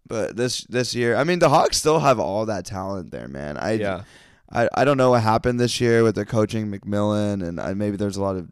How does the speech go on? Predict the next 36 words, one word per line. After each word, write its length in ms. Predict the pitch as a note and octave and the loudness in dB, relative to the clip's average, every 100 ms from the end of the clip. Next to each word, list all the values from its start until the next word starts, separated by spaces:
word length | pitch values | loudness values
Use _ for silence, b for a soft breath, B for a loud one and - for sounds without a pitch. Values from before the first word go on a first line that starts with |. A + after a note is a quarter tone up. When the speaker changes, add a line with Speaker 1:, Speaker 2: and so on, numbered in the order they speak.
| _ | _
Speaker 1:
disagreement 680 | - G2+ G2+ - E2+ F#2 F2+ - _ | -10 -8 -8 -8 -6 -6 -8 -12 _
with 100 | G2+ F#2 | -12 -12
the 60 | |
players 380 | - F#2 F#2+ F#2 | -10 -6 -6 -6
and 100 | F2+ | -10
the 60 | F2+ | -10
coach 380 | F#2+ F2+ - | -8 -8 -8
and 80 | F#2 | -10
all 140 | F#2 F#2 | -8 -6
that, 260 | F#2 F2+ b b b - | -6 -8 b b b -14
uh, 60 | - | -8
that 140 | G2+ | -6
led 200 | A#1+ D#2 F#2 | -4 -6 -6
to 120 | F#2+ | -6
this 280 | F#2+ - - _ _ - | -6 -10 -20 _ _ -4
bad 220 | G#2 G2+ | -2 0
record 440 | G#2 G#2+ A2 A2 - - | -2 -2 -6 -8 -12 -4
early 240 | A2 A2 | -2 0
on. 260 | A2+ A#2 A#2 b b b b b - | 0 -2 -6 b b b b b -6
Uh, 300 | A2 G#2+ G#2 | -2 -2 -2
but 160 | - - | -4 -2
I, 160 | B2 G2+ G#2 | 0 0 -2
I, 60 | - | -4
I, 140 | G2 E2+ | -8 -8
you 140 | G#2 | -10
can't 260 | - A2 - | -8 -10 -10
stop 320 | - - - | -12 -14 -14
the 80 | - | -18
Celtics. 520 | - - - - - | -16 -16 -16 -20 -8
This, 220 | A#2+ A#2 - | -6 -6 0
this 220 | C3+ C3+ | 2 4
team 240 | D#3 C#3+ | 4 4
is 180 | A#2+ G2+ | 2 0
destined 420 | A2+ G#2+ - G#2+ | 0 0 -2 -8
for 100 | - | -6
the 120 | F#2+ | -8